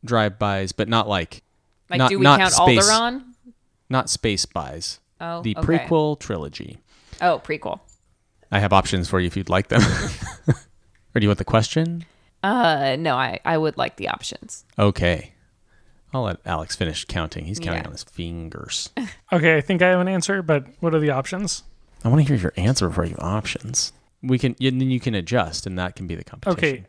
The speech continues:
Speaker 3: as of right now, I can think of nine.
Speaker 1: All right.
Speaker 2: I definitely
Speaker 1: So,
Speaker 2: could not have gotten to nine, but I trust Alex's memory.
Speaker 1: is it nine, eleven, seven,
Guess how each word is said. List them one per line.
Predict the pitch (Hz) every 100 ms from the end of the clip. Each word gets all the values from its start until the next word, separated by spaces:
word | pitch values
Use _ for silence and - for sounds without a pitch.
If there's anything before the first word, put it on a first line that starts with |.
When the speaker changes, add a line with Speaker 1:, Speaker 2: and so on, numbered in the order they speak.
| -
Speaker 3:
as | 214 214
of | 208
right | 185 160
now, | 175 165 147
I | 147 156
can | 143 147
think | 147 147 139
of | 139 135 131 - _ _ _ _ -
nine. | 143 131 117 143 185 _ _ -
Speaker 1:
All | 78 -
right. | 85 - _ _ -
Speaker 2:
I | 175
definitely | 160 165 107
Speaker 1:
So, | 160
Speaker 2:
could | 165
not | 143 160
have | 165
gotten | - -
to | -
nine, | - - 180 -
but | 165
I |
trust | 160 165 151
Alex's | - 65 - - - - - _
memory. | 190 151 - 185 _ _ _ _ _ -
Speaker 1:
is | 127
it | 98 - -
nine, | 95 90 78 87 185 - - _ _
eleven, | 190 170 190 165 120 165 _ _ _ _ _
seven, | - - 120 147 156 165